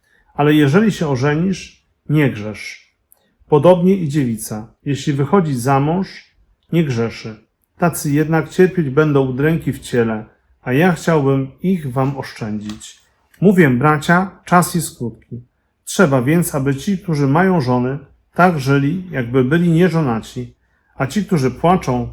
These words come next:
jakby nie płakali. Ci zaś, co się radują, jakby się nie radowali. Ci, którzy nabywają, jak gdyby nie posiadali. Ci, którzy używają tego świata, jakby z niego nie korzystali.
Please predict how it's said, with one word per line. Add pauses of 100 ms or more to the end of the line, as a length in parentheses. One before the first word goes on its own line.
(100)
jakby
nie
płakali. (460)
Ci
zaś,
co
się
radują, (340)
jakby
się
nie
radowali. (260)
Ci,
którzy
nabywają,
jak
gdyby
nie
posiadali. (380)
Ci,
którzy
używają
tego
świata, (300)
jakby
z
niego
nie
korzystali.